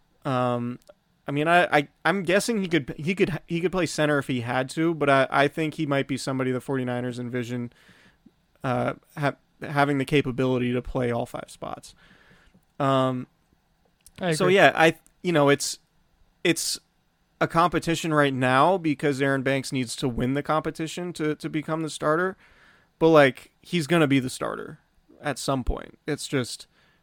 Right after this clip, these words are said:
Speaker 1: Brunskill was getting those reps because he's the incumbent. And that's just what happens this time of year.
Speaker 2: Right. I think it's gonna be Banks.
Speaker 1: Yeah.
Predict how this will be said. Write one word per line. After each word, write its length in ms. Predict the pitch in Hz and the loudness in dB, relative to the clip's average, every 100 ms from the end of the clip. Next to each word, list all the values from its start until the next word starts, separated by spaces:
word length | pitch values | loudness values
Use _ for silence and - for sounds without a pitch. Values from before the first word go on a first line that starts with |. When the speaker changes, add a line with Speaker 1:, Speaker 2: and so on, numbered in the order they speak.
| - | -4
Speaker 1:
Brunskill 440 | 143 139 - 135 | -2 -2 0 0
was 160 | 127 113 | 0 -2
getting 280 | 131 127 123 | -2 -2 -4
those 220 | 120 135 | -6 -4
reps 340 | 131 120 - | -4 -4 -6
because 680 | - 123 131 123 120 - - - | -10 -6 -2 -2 -2 -8 -14 -8
he's 280 | 139 127 120 | -4 -2 -2
the 120 | 120 | -4
incumbent. 580 | 120 139 123 127 131 - _ _ _ _ _ _ | -4 -4 -6 -6 -10 -14 _ _ _ _ _ _
And 140 | 143 135 | -4 -2
that's 180 | 127 | -4
just 180 | - - | -6 -6
what 140 | 131 127 | -4 -4
happens 320 | 143 143 - | -6 -8 -14
this 140 | - | -16
time 140 | - - | -16 -18
of 60 | |
year. 240 | - - - - - - _ _ _ _ 160 | -18 -20 -20 -20 -20 -20 _ _ _ _ -12
Speaker 2:
Right. 220 | 143 - _ _ _ _ _ _ _ _ _ | -12 -14 _ _ _ _ _ _ _ _ _
I 60 | 190 | 0
think 140 | 202 | 0
it's 120 | 190 165 | 0 -2
gonna 140 | 175 | -2
be 120 | 156 | -4
Banks. 460 | 143 127 - - - _ _ _ _ _ _ _ _ _ _ _ _ _ | -6 -10 -14 -20 -20 _ _ _ _ _ _ _ _ _ _ _ _ _
Speaker 1:
Yeah. 140 | - | -20